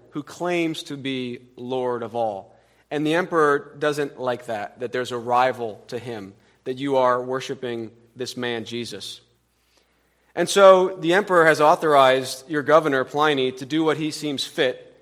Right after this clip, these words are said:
with followers of Jesus, what he sees fit.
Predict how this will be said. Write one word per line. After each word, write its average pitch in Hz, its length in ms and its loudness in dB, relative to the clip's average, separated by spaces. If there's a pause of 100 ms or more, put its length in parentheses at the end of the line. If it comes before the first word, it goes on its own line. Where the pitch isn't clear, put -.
(260)
with 127 480 -6 (580)
followers 127 560 -2
of 113 120 -12
Jesus, 107 500 -14 (760)
what 123 140 -12
he 131 100 -10
sees 123 240 -10
fit. - 420 -10